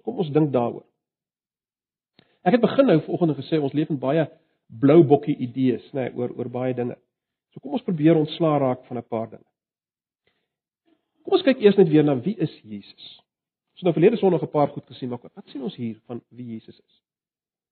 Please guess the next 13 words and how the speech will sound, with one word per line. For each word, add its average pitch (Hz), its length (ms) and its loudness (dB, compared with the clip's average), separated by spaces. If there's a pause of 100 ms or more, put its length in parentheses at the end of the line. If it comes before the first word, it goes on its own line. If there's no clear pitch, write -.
(4000)
En 208 80 -4
die 339 60 -4
eerste 339 160 -6
ding 220 120 2
wat 208 100 2
ons 175 120 -2
hier 170 320 0
van 165 160 -8
bewus 143 260 -6
geraak 123 260 -6
het, - 100 -16
is 165 100 -12
dat, 175 160 -6